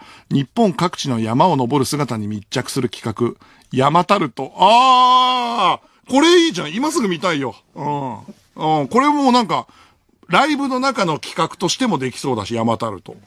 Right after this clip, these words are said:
うん。でもすぐ見たいしね。あれ？山タルトってか、ママタルト、お笑いラジオスターウィーク入ってねえのかな？<laughs>ママタルト。マーゴメ、マーゴメっていうの入ってな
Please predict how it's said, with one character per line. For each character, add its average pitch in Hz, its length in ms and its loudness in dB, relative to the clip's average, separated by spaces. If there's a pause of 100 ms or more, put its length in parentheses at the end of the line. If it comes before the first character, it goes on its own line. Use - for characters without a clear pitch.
(260)
う 117 500 -4
ん。 - 40 -12
で 143 60 -4
も 151 100 -4
す - 100 -6
ぐ 131 280 -2
見 131 140 -4
た 139 140 2
い 123 60 0
し - 80 -8
ね。 107 420 -6 (500)
あ 135 220 -2
れ？ 311 260 0 (480)
山 214 280 2
タ 330 120 2
ル 214 80 -2
ト - 60 -14
っ - 40 -20
て - 60 -8
か、 143 140 0
マ 175 140 6
マ 349 140 2
タ 392 120 -2
ル 294 100 -4
ト、 165 80 -4
お 147 240 0
笑 294 260 4
い - 20 -2
ラ 285 120 2
ジ 262 80 -2
オ 302 60 0
ス - 80 -6
タ 320 60 0
ー 330 40 4
ウ - 40 4
ィ 311 40 8
ー 294 60 -2
ク - 80 -10
入 294 120 2
っ - 40 -12
て - 80 -6
ね 226 80 0
え 277 40 -2
の 220 100 -2
か 147 100 -6
な？ 127 240 -6 (540)
<laughs> - 640 -18
マ 151 160 0
マ 165 160 2
タ 180 120 -2
ル 147 80 -4
ト。 110 160 -8
マ 208 280 4
ー 233 40 0
ゴ 233 100 2
メ、 233 220 0
マ 208 220 4
ー - 20 -2
ゴ 226 100 0
メ 240 120 2
っ - 20 -12
て - 200 -2
い 269 80 4
う 269 100 0
の 233 120 -2
入 - 120 -2
っ - 20 -8
て - 100 -6
な 151 60 -4